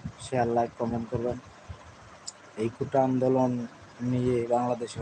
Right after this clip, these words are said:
অনেক কিছু হয়ে গেল, আমার অনেক ভাই শহীদ হয়ে গেল, তাদের প্রতি আমি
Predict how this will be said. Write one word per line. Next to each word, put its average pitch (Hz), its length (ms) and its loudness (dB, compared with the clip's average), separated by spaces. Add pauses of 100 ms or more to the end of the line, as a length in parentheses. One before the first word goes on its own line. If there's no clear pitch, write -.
অনেক 117 200 -4
কিছু - 260 -8
হয়ে 120 240 4
গেল, 117 120 0 (720)
আমার 120 240 4
অনেক 123 220 2
ভাই 120 120 6 (100)
শহীদ 117 340 2
হয়ে 120 220 2
গেল, 117 120 0 (800)
তাদের 131 240 6 (100)
প্রতি 123 260 0 (100)
আমি 117 140 0